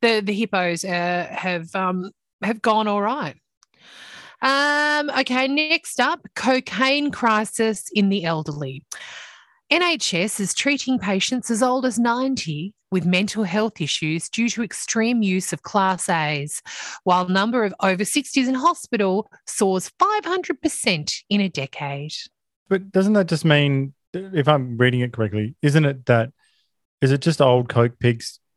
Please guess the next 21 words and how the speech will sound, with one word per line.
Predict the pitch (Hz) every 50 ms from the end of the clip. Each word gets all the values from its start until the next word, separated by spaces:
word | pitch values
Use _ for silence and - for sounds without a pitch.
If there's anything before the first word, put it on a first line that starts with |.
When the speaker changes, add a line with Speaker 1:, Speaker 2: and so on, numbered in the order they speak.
| _ -
Speaker 2:
that | -
are | 127
getting | 110 - 120 113 110 110
old? | 113 131 190 233 226 208 - _ _ _ _ _ _ _ _
Or | - 131 120 120
is | 117
Speaker 1:
Ex-, | 117 113 117 127
Speaker 2:
it | 143
like | 120 117 113 110 -
Speaker 1:
experts | 113 120 - - - 330 320 311 208 -
say | - - 226 208 190
better | 180 170 - 226 262 254 247 214
care | - - - 311 349 320 202 175 170 175
has | 180 190 196 185 -
resulted | 220 208 - 262 269 320 302 - - 233 202
in | 190 - 208
a | 202 202
cohort | - - - - 349 359 359 269 - 277 247 254 - -
of | 233 196
drug | - - 190 170 165 151
users | 151 156 160 165 156 180 180 185 190